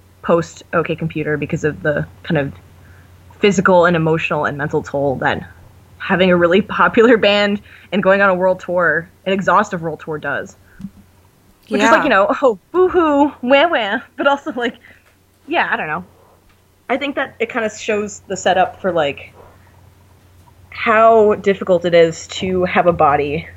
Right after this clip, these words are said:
Speaker 1: <laughs> and to have to, you know, they get praised as, like, saviors of rock, as, like,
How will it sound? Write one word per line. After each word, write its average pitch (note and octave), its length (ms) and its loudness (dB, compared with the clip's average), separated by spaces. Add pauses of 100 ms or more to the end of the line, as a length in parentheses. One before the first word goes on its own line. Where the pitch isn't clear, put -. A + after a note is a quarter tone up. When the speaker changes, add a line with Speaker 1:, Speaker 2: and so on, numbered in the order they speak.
(160)
Speaker 1:
<laughs> - 240 -14
and A3 380 2 (400)
to D#4 160 2
have A#3+ 280 0
to, G#3 220 0 (760)
you A3 100 -6
know, F3 240 0 (160)
they A3+ 100 0
get B3 160 -2
praised A#3+ 280 0
as, G3 80 -10
like, F#3 180 -2
saviors F3+ 380 -4
of E3+ 120 -8
rock, E3 360 2 (100)
as, E3+ 80 -6
like, D3+ 220 -2